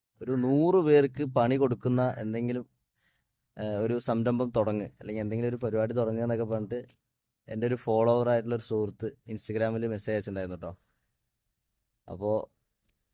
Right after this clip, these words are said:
ഏ, ആ സുഹൃത്ത് പറഞ്ഞത് വളരെ സത്യമായ ഒരു കാര്യം തന്നെയാണ്. കാരണം നമ്മള്, ഏ, ഇത്തിരി അത്യാവശ്യം ബാധ്യത കൂടുതലുള്ളത് കാരണം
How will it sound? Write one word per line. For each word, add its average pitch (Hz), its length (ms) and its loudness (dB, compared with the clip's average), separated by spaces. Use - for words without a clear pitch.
ഏ, 101 60 -6
ആ 101 80 -2
സുഹൃത്ത് 117 340 -2
പറഞ്ഞത് 139 500 6
വളരെ 147 260 6
സത്യമായ 147 400 4
ഒരു 151 80 4
കാര്യം 143 280 6
തന്നെയാണ്. 113 540 2
കാരണം 110 220 0
നമ്മള്, 117 400 -2
ഏ, 110 140 -6
ഇത്തിരി 110 260 -8
അത്യാവശ്യം 117 360 -2
ബാധ്യത 113 360 4
കൂടുതലുള്ളത് 123 640 2
കാരണം 110 400 0